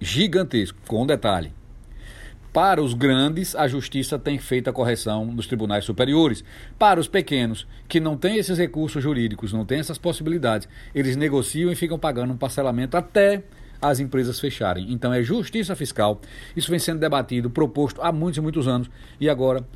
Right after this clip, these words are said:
o projeto chega à Assembleia para poder se fazer a justiça. Foi enviado pelo governador Belivaldo, a gente dá o mérito ao Estado e nós participamos dessa discussão, é, inicialmente em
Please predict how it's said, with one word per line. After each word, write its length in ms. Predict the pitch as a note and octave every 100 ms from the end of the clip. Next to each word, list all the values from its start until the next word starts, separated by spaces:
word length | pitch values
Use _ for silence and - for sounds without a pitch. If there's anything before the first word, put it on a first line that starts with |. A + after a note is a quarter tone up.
| - -
o 100 | B2+
projeto 480 | C3+ B2 A2 A2+ -
chega 400 | - D#3 G3 F#3+
à 40 |
Assembleia 540 | D#3+ D#3+ B2 A#2 B2 B2+ - - - - - -
para 180 | - C#3+
poder 540 | D3 D3 B2 D#3 F3+ - - -
se 180 | - D3+
fazer 360 | - B2+ A#2+
a 20 | C#3
justiça. 580 | A2+ - D3 D#3+ F3 C3+ - - -
Foi 280 | - F3+ E3
enviado 320 | C#3+ C3+ B2
pelo 140 | C3
governador 340 | A#2 A2+ G#2 A2
Belivaldo, 420 | A2 G2 A#2 C#3
a 20 |
gente 240 | A#2+ B2+
dá 240 | A2 G2 B2+
o 80 | D#3+
mérito 300 | C#3+ C3+ B2+
ao 60 |
Estado 360 | G2+ - A2 A#2+ -
e 120 | - F3
nós 240 | D3 D3
participamos 520 | E3 C#3+ D#3 - D3+
dessa 220 | A#2 B2
discussão, 560 | B2+ - B2+ B2 A#2 B2 - - -
é, 180 | B2+ B2+
inicialmente 720 | D#3+ E3+ - D3+ B2 A#2+ - A#2
em 220 | C#3+ D#3+